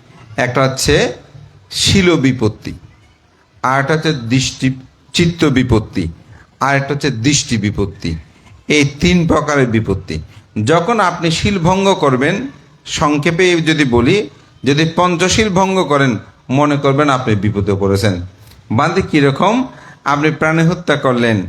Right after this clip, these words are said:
বিপদ, মহাবিপদ। কারণ ইহজন্মে আপনি হিংস্র হলেন, জন্ম জন্মান্তরে আপনার এই কর্ম বিপাক ভোগ করতে হবে। তাহলে আপনি বিপদে পড়েছেন, এটা মহাবিপদ।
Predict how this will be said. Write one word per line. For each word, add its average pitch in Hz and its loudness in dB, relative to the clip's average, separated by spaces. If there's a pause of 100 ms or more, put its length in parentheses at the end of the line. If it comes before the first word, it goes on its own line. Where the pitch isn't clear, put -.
(140)
বিপদ, 113 2
মহাবিপদ। 123 0 (480)
কারণ 131 0 (100)
ইহজন্মে 202 2 (280)
আপনি 151 0
হিংস্র 165 0
হলেন, 190 2 (500)
জন্ম 147 2
জন্মান্তরে 135 2
আপনার 131 0
এই 123 0
কর্ম 120 0
বিপাক 117 -2
ভোগ 113 -2
করতে 104 -2
হবে। 95 0 (280)
তাহলে 156 2
আপনি 143 0
বিপদে 139 0
পড়েছেন, 147 2
এটা 156 2
মহাবিপদ। 156 2